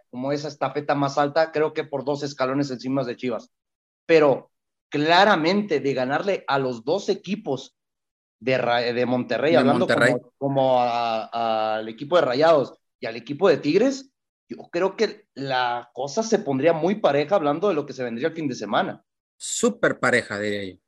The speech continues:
Speaker 2: Súper, súper pareja. Se estaría, eh, yo para mí estarían casi, casi a la par, ¿eh? Llegando a la par, llegar, y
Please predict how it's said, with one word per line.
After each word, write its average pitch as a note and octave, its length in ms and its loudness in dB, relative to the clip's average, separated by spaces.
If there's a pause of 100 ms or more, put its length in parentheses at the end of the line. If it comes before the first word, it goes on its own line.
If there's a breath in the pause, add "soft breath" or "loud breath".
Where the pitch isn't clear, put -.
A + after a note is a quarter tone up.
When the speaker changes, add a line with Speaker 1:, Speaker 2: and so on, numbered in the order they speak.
(120)
Speaker 2:
Súper, G#3+ 520 0
súper C3+ 340 -2
pareja. G#2+ 340 -4
Se B2+ 180 2
estaría, C3+ 560 0
eh, D3+ 260 0
yo E3 200 2
para B2+ 200 -2
mí C#3 80 -4
estarían D3+ 400 -2
casi, D#3+ 260 -6
casi D#3+ 240 -4
a D#3+ 40 -2
la G#2 120 -4
par, C#3 300 -4
¿eh? G#3 120 -8
Llegando B2+ 440 0
a - 20 4
la E3+ 160 0
par, D#3+ 180 -4
llegar, D3+ 320 2
y C#3 320 0